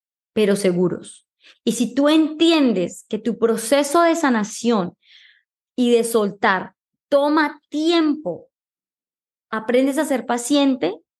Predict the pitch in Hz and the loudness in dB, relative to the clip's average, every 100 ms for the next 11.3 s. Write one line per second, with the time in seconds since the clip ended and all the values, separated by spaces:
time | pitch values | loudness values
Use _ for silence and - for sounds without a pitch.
0 | _ _ _ _ _ 247 233 247 254 269 | _ _ _ _ _ -2 0 0 0 -2
1 | 262 302 302 254 262 233 285 294 294 269 | -2 -4 0 2 2 2 0 0 0 -2
2 | 233 220 233 233 247 247 196 190 240 - | -2 -4 -8 -8 -8 -8 -10 -10 -14 -16
3 | _ _ _ 262 269 262 262 262 262 285 | _ _ _ 0 4 4 4 2 0 0
4 | 311 285 254 262 247 - - - 254 240 | 2 2 2 2 0 -2 -8 -10 -2 0
5 | 247 285 285 226 233 226 247 262 277 302 | 2 2 2 0 -2 -4 -2 0 0 -4
6 | 302 285 - 294 330 381 359 - 285 285 | -4 -6 -4 2 4 2 0 -2 -2 -2
7 | - - 233 226 220 208 190 226 240 262 | -8 -6 -4 -2 -4 -4 -2 -4 0 0
8 | 262 247 240 233 - 269 294 302 302 311 | 0 0 -2 -4 -2 -2 0 0 -2 -4
9 | - _ 247 302 302 311 269 254 262 262 | -18 _ -6 -2 -2 0 2 2 2 2
10 | 285 277 302 320 _ _ 254 262 247 220 | 0 0 -4 -6 _ _ 0 2 2 2
11 | 220 214 | -2 -4